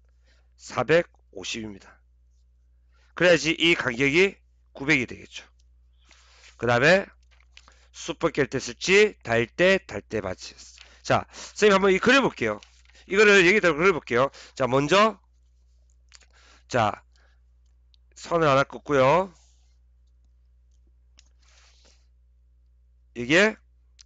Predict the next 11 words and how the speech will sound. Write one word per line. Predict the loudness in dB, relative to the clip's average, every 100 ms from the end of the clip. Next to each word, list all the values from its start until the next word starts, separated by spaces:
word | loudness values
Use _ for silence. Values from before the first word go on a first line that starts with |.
| _
삼십육에, | -10 -6 -4 -4 -4 -4 0 2 0 -6
삼십팔에 | -18 -8 -6 -6 -2 0 0
삼십팔, | -2 -6 -6 -2 -2 -4 _ _ _
아, | -10
삼십육에 | -4 -4 -2 -2
삼십육. | -4 -6 -6 -4 -4 -6 _ _ _ _
그 | -8
다음에 | -4 0 0 0 _ _ _ -20 _
선을 | -20 -12 -6 -6
하나 | -6
긋습니다. | -10 -16 -18 -20 -20